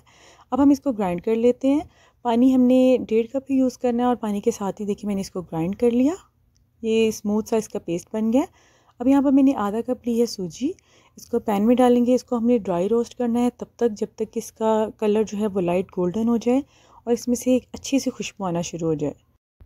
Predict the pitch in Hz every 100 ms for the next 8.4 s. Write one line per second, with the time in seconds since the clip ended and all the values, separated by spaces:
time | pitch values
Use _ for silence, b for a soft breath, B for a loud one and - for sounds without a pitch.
0 | _ _ _ _ _ _ _ _ _ -
1 | 294 269 269 262 262 226 202 208 226 220
2 | 233 220 214 196 233 214 208 220 175 180
3 | 202 214 180 180 175 202 - 202 - 220
4 | 208 208 220 214 214 247 240 - 233 220
5 | 202 196 202 208 202 196 214 208 214 -
6 | 180 202 220 - 202 208 185 170 - 175
7 | 196 285 - b b b - 226 254 233
8 | 233 233 226